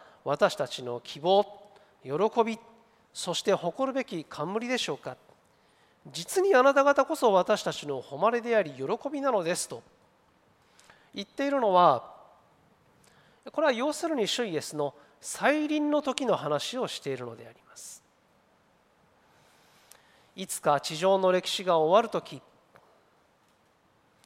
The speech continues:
いわゆる終末の時、主イエス・キリストが再び我々を訪ねてくださると。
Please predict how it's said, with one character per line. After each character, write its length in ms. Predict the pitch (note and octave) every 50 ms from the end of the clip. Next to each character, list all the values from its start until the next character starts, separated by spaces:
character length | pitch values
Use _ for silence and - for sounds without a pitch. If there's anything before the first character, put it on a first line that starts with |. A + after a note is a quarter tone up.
| _ -
い 80 | D3+ F3
わ 140 | B3 C#4 C4
ゆ 80 | A3+
る 100 | E3+ C#3+
終 300 | B2 - - - - G#3 C4+ C4+ C#4+ C#4
末 140 | - - B3+
の 80 | A3+ G#3+
時、 320 | - G3 - - - - _ _ _ _ _ _ _ _ _ _ _ _ _ _ _ _ _ _ _ _ _ _ _ _ _ _ _ _ _ _ _ -
主 320 | - - - - G3 G3+ F#3+
イ 140 | - E3+ E3
エ 60 | C#3+
ス・ 120 | - -
キ 120 | - - E3
リ 80 | G3
ス 80 | - -
ト 140 | - G#3 G3
が 180 | G3 F#3 F3
再 340 | - - - C4+ - - C#4+
び 140 | C#4+ C#4 B3
我 160 | G3+ G3 G3+
々 240 | G#3+ A3 A3 A3+ A#3
を 80 | A3+ A3+
訪 160 | - F3+ D#3 F3+
ね 120 | A3 G#3+ F#3+
て 140 | - C#3+ A#2+
く 140 | - -
だ 80 | C#3+ D#3
さ 160 | - - B3
る 80 | A3+ F#3+
と。 80 | -